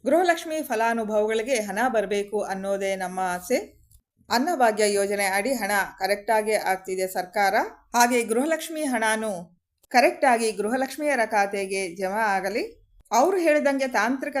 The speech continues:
ದೋಷಗಳಿಂದ ಹಣ ಬಂದಿಲ್ಲ ಅಂತಾನೆ ಅಂದುಕೊಳ್ಳೋಣ. ಇನ್ ಮುಂದೆ ಆದ್ರೂ ಗೃಹಲಕ್ಷ್ಮಿ ಹಣ ಬರುತ್ತೆ ಅಂತ ಆಸೆ ಇಟ್ಕೊಳ್ಳೋಣ. ಅನ್ನಭಾಗ್ಯ ಯೋಜನದ ಹಣ ಜುಲೈ ತಿಂಗಳದ್ದು ಮೊನ್ನೆ ಬಂದಿದೆ ಅಂತ ಒಬ್ಬ ಮಹಿಳೆ ಹೇಳಿದ್ದಾಳೆ.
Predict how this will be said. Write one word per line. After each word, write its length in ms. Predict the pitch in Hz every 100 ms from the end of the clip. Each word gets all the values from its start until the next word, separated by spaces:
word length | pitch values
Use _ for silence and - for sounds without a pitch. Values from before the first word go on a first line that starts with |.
| 220
ದೋಷಗಳಿಂದ 600 | 220 226 214 208 208 226
ಹಣ 300 | 190 196 214
ಬಂದಿಲ್ಲ 440 | 233 202 196 202 202
ಅಂತಾನೆ 520 | 202 185 190 202 208
ಅಂದುಕೊಳ್ಳೋಣ. 560 | 202 180 185 185 180 214 - - - -
ಇನ್ 180 | 214 220
ಮುಂದೆ 240 | 226 302
ಆದ್ರೂ 720 | 285 220 202 208 202 160 _ -
ಗೃಹಲಕ್ಷ್ಮಿ 480 | 202 233 269 254 226
ಹಣ 200 | 220 202
ಬರುತ್ತೆ 480 | 190 190 202 202 208
ಅಂತ 300 | 202 190 190
ಆಸೆ 360 | 156 180 180 196
ಇಟ್ಕೊಳ್ಳೋಣ. 480 | 196 - 196 196 262 427 - _ _ _ _ -
ಅನ್ನಭಾಗ್ಯ 560 | 214 277 302 240 208 202
ಯೋಜನದ 380 | 196 196 190 185
ಹಣ 260 | 185 196 240 175 170 _ _ _ _ - -
ಜುಲೈ 340 | 196 269 349 359
ತಿಂಗಳದ್ದು 840 | 233 214 202 202 214 226 190 - _ _ _ 202
ಮೊನ್ನೆ 280 | 233 302
ಬಂದಿದೆ 460 | 277 196 196 190 190
ಅಂತ 260 | - 196 185
ಒಬ್ಬ 320 | 180 175 185
ಮಹಿಳೆ 360 | 185 185 240
ಹೇಳಿದ್ದಾಳೆ. 840 | 196 185 185 190 185 190 254 440 _